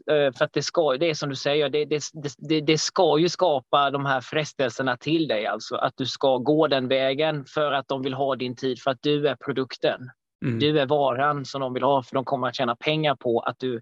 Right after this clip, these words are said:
Speaker 1: spenderar den tiden på deras, eh, nätplatser och sånt där.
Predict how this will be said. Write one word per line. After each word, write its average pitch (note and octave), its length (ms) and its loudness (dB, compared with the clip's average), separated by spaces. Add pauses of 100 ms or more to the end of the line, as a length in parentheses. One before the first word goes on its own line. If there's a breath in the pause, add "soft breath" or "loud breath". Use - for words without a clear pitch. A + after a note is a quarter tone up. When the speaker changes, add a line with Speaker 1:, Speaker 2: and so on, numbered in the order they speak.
(380 soft breath)
Speaker 1:
spenderar C#3+ 460 4
den B2+ 180 -2
tiden C3+ 500 0
på - 140 -8
deras, A#2 560 0
eh, B2 200 -4
nätplatser C3+ 640 2
och C3+ 100 -2
sånt B2+ 160 -6
där. G2+ 180 0